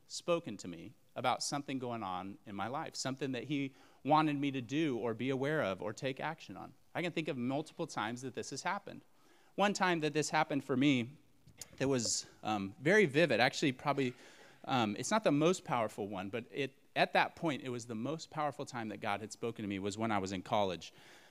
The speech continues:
When I, um, kind of between my, my sophomore and junior year, over that span of time,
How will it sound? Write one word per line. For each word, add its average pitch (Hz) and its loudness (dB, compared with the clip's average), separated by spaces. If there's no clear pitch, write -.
When 143 4
I, 139 6
um, 104 4
kind - 2
of 165 4
between 151 4
my, 123 4
my 120 -2
sophomore 170 0
and 117 -4
junior 165 2
year, 123 0
over 135 -4
that 127 0
span 127 -4
of 120 -6
time, 104 -4